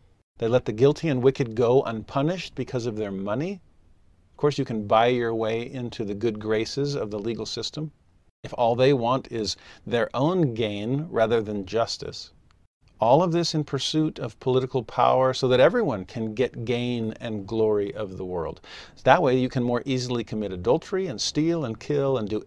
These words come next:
everything according to your own will. That was the time period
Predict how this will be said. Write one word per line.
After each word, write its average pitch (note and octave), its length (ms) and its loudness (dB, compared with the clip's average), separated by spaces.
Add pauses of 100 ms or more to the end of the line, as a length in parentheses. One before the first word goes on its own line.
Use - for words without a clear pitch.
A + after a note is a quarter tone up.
(240)
everything F3 480 2
according B2 460 -2
to A#2+ 120 -8
your G2 200 -4
own F#2+ 180 -10
will. - 300 -8 (800)
That F#2+ 180 -2
was A#2+ 160 -14
the C3+ 80 -4
time G#2+ 320 -6
period F#2+ 360 -10